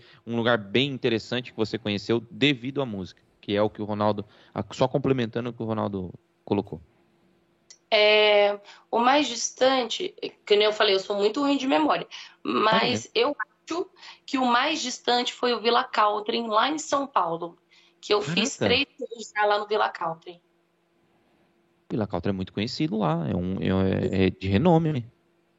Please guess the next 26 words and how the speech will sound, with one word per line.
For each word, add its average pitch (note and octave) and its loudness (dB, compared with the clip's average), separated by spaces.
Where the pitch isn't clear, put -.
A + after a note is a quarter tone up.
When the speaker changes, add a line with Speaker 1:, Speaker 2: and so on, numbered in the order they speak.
Speaker 2:
Sim, F3 0
sim. F3 -6
Speaker 1:
Então, G2 0
há - 2
muita, A#2+ 2
Speaker 2:
Vila B2+ 0
Speaker 1:
muitas D3 -2
Speaker 2:
Country - 0
Speaker 1:
duplas, C3 4
muitos - -20
grupos B2+ -4
passaram D3+ -4
por F#3+ -2
lá. D3+ -4
Speaker 2:
foi G3 6
um G3+ 4
lugar G#3+ 2
que B3+ 0
eu B3 2
não, C4 2
eu A3 2
não A3 2
imaginava A3+ 0
que B3+ -4
eu B3+ -4
conseguiria, C4 0